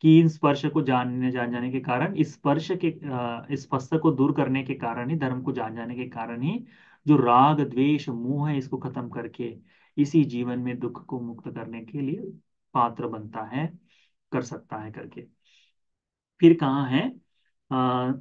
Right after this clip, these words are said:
भंते जी लोग पूछते हैं कि क्या एक कोई और मार्ग है? तो कहते हैं, "हाँ,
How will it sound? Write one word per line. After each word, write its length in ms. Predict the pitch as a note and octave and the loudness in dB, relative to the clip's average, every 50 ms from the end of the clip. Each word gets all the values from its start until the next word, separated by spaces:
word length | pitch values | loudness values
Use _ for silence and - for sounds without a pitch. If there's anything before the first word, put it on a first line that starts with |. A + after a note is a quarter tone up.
| - | -4
भंते 220 | D3 C3+ C#3+ E3+ F3 | -4 0 4 6 6
जी 80 | F3 | 8
लोग 220 | F3 F3 E3+ E3 - | 8 6 4 4 2
पूछते 300 | D#3+ C#3+ C3+ - - E3 | -2 -2 -2 0 0 0
हैं 80 | E3+ | 0
कि 80 | F3 F#3 | 0 -4
क्या 240 | - - E3 D#3+ - - | -2 0 0 0 2 2
एक 200 | C#3 C#3+ C#3+ - | 2 2 6 8
कोई 120 | D#3+ D#3+ | 8 8
और 240 | D3+ C#3+ D3 E3+ F3+ | 8 8 6 6 6
मार्ग 340 | E3 D3+ C#3+ D#3 F3+ F#3 G#3 | 4 4 2 2 0 0 -2
है? 300 | F3+ G#3+ A#3+ F3+ - - | -2 -2 -4 -4 -6 -8
तो 320 | _ _ _ _ - - | _ _ _ _ -18 -12
कहते 200 | - G#2+ - D3 | -10 -8 -6 -6
हैं, 80 | C3+ - | -6 -4
"हाँ, 360 | - B2 A2+ G#2 F#2+ - _ | -2 -2 -2 -2 -4 -14 _